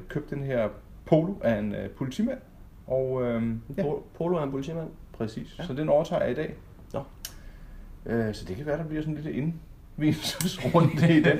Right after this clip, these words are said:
Speaker 1: Det er jo en
Speaker 2: <laughs> Ja.
Speaker 1: meget, øh, jævn og fin bil, så, øh, det er jo noget, jeg sådan har gjort op med mig selv her på mine lidt ældre dage. Det der med at bruge millioner og milliarder, eller bare halvdelen af det på en bil,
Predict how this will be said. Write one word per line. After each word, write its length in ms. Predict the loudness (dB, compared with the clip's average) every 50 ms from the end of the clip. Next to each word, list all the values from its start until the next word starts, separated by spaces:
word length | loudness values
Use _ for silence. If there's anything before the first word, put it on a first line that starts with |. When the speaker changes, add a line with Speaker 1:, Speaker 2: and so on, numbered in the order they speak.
| 2
Speaker 1:
Det 240 | -2 -4 -4 -2 2
er 40 | 2
jo 60 | 4
en 60 | 6 8 8
Speaker 2:
<laughs> 0 |
Ja. 0 |
Speaker 1:
meget, 360 | 8 10 10 8 6 6 4 4 2 0 -4 -12 -8 -2
øh, 100 | 2 6
jævn 220 | 6 6 6 6 2
og 60 | 2
fin 280 | 2 2 0 0 0 0
bil, 220 | 0 -2 -2 -2 -4
så, 340 | 2 6 8 8 10 10 8 8
øh, 160 | 6 4 4 2 -2 -12 -16 -16 -2 4
det 60 | 6
er 40 | 8
jo 120 | 8 8 8
noget, 220 | 6 6 6 8
jeg 140 | 8 6 6
sådan 260 | 4 2 0 0 2
har 320 | 2 2 2 2 0 -4 -10 -18 -20 -16 -6
gjort 180 | -2 0 2 4
op 180 | 4 2 2
med 100 | 0 0
mig 120 | 0 -2 -2
selv 220 | 0 -2 0 0
her 120 | 0 0 0
på 100 | 0 0
mine 180 | 0 0 0
lidt 160 | -2 -4 -2
ældre 340 | -2 0 0 0 0 -2 -2
dage. 240 | 0 0 0 0 0
Det 100 | 0 0
der 100 | 0 0
med 140 | 2 2 2
at 180 | 2 2 0 0
bruge 420 | -2 -4 -4 -2 -2 -2 -2 -2
millioner 500 | -2 -2 -2 -2 -2 -2 -4 -4 -4 -4
og 80 | -2 -2
milliarder, 520 | -2 -2 0 2 2 2 2 0 -2 -2
eller 200 | -2 -2 0 0
bare 180 | 0 2 2 2
halvdelen 460 | 2 0 -2 -2 -2 -2 -4 -4 -4
af 100 | -4 -2
det 180 | 0 -2 0 0
på 100 | 0 0
en 80 | 0
bil, 240 | 0 -2 -4 -6 -6